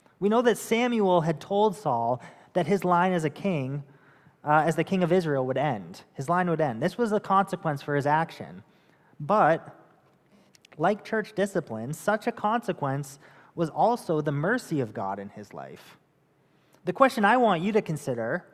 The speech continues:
before we go any further, could Saul have accepted God's discipline as an act of God's love and mercy in his life? And what, what does it mean to accept God's discipline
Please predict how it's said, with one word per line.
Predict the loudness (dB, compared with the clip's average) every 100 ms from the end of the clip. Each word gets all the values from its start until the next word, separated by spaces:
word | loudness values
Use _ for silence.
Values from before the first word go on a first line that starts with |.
| _ _ _ _ _
before | -6 0
we | 2
go | 2 2
any | 0
further, | 2 2 2 -2 -6 -12 -20 _ _ _ _ _ _ _ _ _ _ _ _
could | 0 0
Saul | 2 0 2
have | 0 0
accepted | -2 0 -2 0 -2 0
God's | 0 0 0
discipline | -2 -2 -2 -4 -4 -4 -4
as | -2
an | -2 -4
act | -6 -6 -4
of | -4
God's | -2 -2 -2
love | -4 -2
and | -4 -6
mercy | -8 -10 -10
in | -8
his | -8
life? | -6 -6 -8 -12 -20 _ _ _ _ _ _ _ _ _ _ _ _ _ _ _ _ _ _ _
And | -6 0
what, | 0 0 -6
what | -10 -8 -4 -2
does | 0
it | 2
mean | 2 2 2 0 -2 -6 -10 -6
to | -2 0
accept | -2 0 -2 0
God's | 0 2 0
discipline | -4 -8 -8 -12 -12 -12